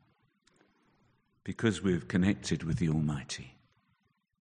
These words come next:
Because we're one with him. It's not that I, I've done communion. It's I've had this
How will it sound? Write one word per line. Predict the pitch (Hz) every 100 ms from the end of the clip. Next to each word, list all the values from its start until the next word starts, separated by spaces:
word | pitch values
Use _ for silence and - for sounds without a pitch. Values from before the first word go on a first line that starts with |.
| _ _ _ _ _ _ _ _ _ _ _ _ _ _ _ _ _ _
Because | 104 - 151 135
we're | 131 113
one | 98 113 117 82
with | 71 -
him. | 69 65 - - _ _ _ _ _ _ _ _ _ _ _ _ _ _ _ _
It's | - -
not | 196 156
that | 90
I, | 69 90 82
I've | 87 85 - -
done | 92 85 85 76
communion. | - 82 85 80 76 67 - _ _ _ _ _ _ _ _ _ _ _ _ _ _ _ _ _ -
It's | 95
I've | 107 98
had | 107 -
this | 104 -